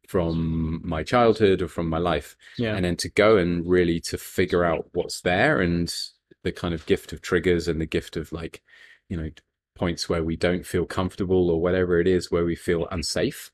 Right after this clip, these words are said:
Speaker 2: Yeah.
Speaker 1: basically, um, which is a really good indicator of any kind of trauma, is feeling of unsafety.
Speaker 2: Yeah.
Speaker 1: Um, it's a massive gift to, like, be able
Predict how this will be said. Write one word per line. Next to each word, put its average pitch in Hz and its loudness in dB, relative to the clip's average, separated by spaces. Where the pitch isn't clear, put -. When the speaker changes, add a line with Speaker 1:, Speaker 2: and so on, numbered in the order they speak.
Speaker 2:
Yeah. 113 0
Speaker 1:
basically, 131 -4
um, 92 -4
which 82 -10
is 82 -10
a 87 -4
really 82 -2
good 78 -4
indicator 82 -4
of 73 -10
any 85 -4
kind 78 -8
of 76 -12
trauma, 76 -4
is 76 -6
feeling 78 -4
of 76 -8
unsafety. 78 -4
Speaker 2:
Yeah. 104 0
Speaker 1:
Um, 82 -2
it's - -8
a 90 0
massive 90 -4
gift - 2
to, 87 -2
like, 82 0
be 87 2
able 82 -2